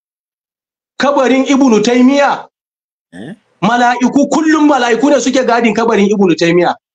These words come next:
Speaker 1: Shi ne na cewa Lawan Trayon, shi kam Ibn Taymiyyah nan annabi ne ko manzo ne, ya ce bai sani ba.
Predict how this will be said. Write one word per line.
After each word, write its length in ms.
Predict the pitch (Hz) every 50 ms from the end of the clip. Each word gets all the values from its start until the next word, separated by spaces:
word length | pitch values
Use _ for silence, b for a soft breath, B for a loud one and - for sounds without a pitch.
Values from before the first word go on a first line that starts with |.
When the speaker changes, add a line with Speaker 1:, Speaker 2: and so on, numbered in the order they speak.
| _ -
Speaker 1:
Shi 160 | - 277 294
ne 100 | 277 262
na 120 | 262 262
cewa 220 | 254 262 254 208 208
Lawan 280 | 240 262 262 254 -
Trayon, 440 | 226 214 208 214 247 262 247 254 B B -
shi 260 | - - 269 285 -
kam 320 | 277 277 240 208 180 - - _ _ _ _ _ _
Ibn 320 | - 262 220 262 247 214 208
Taymiyyah 420 | 220 233 247 247 254 269 269 254 233
nan 220 | 254 262 240 240
annabi 540 | - 196 190 190 208 247 254 214 240 220 208
ne 100 | 202 208 208 208 208
ko 160 | 240 233 240
manzo 400 | 240 233 208 190 175 185 208 208
ne, 100 | 190 185
ya 140 | 196 220 -
ce 140 | - 185 165 135
bai 160 | 151 147 147
sani 320 | - 175 175 135 147 135 123
ba. 120 | 123